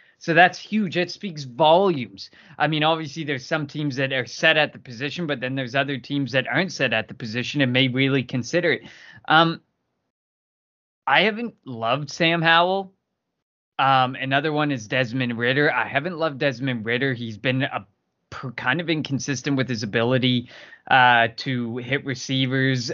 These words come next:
Um, I talked to guys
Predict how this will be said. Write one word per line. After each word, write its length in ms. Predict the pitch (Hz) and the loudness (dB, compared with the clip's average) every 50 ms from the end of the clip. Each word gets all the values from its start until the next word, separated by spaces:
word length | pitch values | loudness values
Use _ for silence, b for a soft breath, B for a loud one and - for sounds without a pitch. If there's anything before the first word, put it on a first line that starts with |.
| - - | -4 0
Um, 500 | 131 127 127 123 123 120 120 120 110 - b b b b b b b b _ _ _ _ _ _ _ _ _ _ _ _ _ _ _ _ _ _ _ | 2 4 6 6 4 4 2 -2 -6 -8 b b b b b b b b _ _ _ _ _ _ _ _ _ _ _ _ _ _ _ _ _ _ _
I 200 | - 151 180 226 | 6 8 8 8
talked 500 | 220 - 208 220 214 214 214 214 _ - - | 6 4 4 6 6 6 6 4 _ -16 -12
to 120 | 202 180 | -10 -10
guys 680 | 143 120 170 151 151 156 156 160 160 160 151 131 123 143 | -6 0 2 4 6 6 6 6 4 2 0 -4 -8 -14